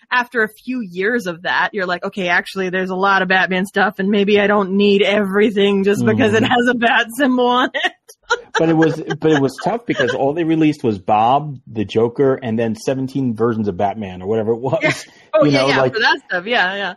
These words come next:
Speaker 2: Yeah, like, they re-, and then it was Toy Biz that came out with the toys, and that
Speaker 1: Mm-hmm.
Speaker 2: was the first time I, we'd ever seen them. I mean, uh, and I just remember, uh, what was, it was, was the, I think that was one of the Batman that when you put water on them, the mask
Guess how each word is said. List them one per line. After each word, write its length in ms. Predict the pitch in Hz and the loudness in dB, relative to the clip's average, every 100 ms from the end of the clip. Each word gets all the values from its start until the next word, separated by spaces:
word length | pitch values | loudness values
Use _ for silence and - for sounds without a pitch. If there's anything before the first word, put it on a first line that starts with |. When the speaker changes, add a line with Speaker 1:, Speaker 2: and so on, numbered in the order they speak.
| 196 | -4
Speaker 2:
Yeah, 300 | 175 180 104 | 0 2 2
like, 260 | 98 113 - | 2 0 2
they 140 | 139 | 2
re-, 100 | 156 | 2
and 220 | - 139 | 0 0
then 100 | 156 | 0
it 60 | 151 | 0
was 240 | 131 - | -2 -4
Toy 320 | - 165 175 | -6 -2 0
Biz 280 | 151 107 92 | 2 0 0
that 140 | 104 - | -4 -4
came 160 | 117 | -4
out 120 | 113 110 | -4 -6
with 100 | - | -10
the 60 | |
toys, 520 | 107 160 160 104 95 - _ _ - | -6 -2 0 0 -2 -10 _ _ -8
and 100 | 240 | -2
that 160 | - 120 | 0 2
Speaker 1:
Mm-hmm. 80 | |
Speaker 2:
was 100 | 165 | 0
the 60 | - | -2
first 160 | 131 127 | -2 0
time 120 | 113 | -2
I, 60 | 107 | 0
we'd 200 | 110 104 | 2 0
ever 140 | 92 | -2
seen 320 | - 113 98 | -4 -4 -2
them. 240 | 95 135 101 | -2 -2 -2
I 100 | 107 | -2
mean, 300 | 104 107 - _ _ _ _ _ | -2 -4 -8 _ _ _ _ _
uh, 40 | 107 | -12
and 340 | 101 - 117 | -8 -4 -2
I 240 | 117 117 113 | 0 0 0
just 220 | 120 - | -2 0
remember, 440 | 110 101 104 104 - _ _ _ _ - | 0 2 4 2 -2 _ _ _ _ -2
uh, 60 | |
what 160 | 117 190 | 0 2
was, 160 | 208 151 | 0 0
it 120 | 151 | 0
was, 300 | 165 156 - | 0 -2 -8
was 380 | - 139 135 123 | -12 -2 0 0
the, 680 | 123 135 131 131 127 127 - 139 | 0 2 4 4 4 2 0 -6
I 80 | |
think 220 | 139 165 165 | -4 -2 0
that 140 | 139 | 0
was 140 | 139 | -2
one 140 | 139 139 | -2 -4
of 80 | 127 | -2
the 60 | |
Batman 380 | 117 123 127 117 | 0 0 -2 -2
that 180 | 117 - - | -4 -6 -8
when 160 | 107 110 | -4 -4
you 80 | |
put 220 | 110 - 113 | -6 -8 -4
water 340 | 107 127 131 | -2 0 0
on 160 | 135 139 | 0 -2
them, 320 | 139 143 135 _ _ _ _ _ | -4 -4 -8 _ _ _ _ _
the 220 | 127 113 | -6 0
mask 500 | 107 104 104 117 - | 2 2 2 -2 -10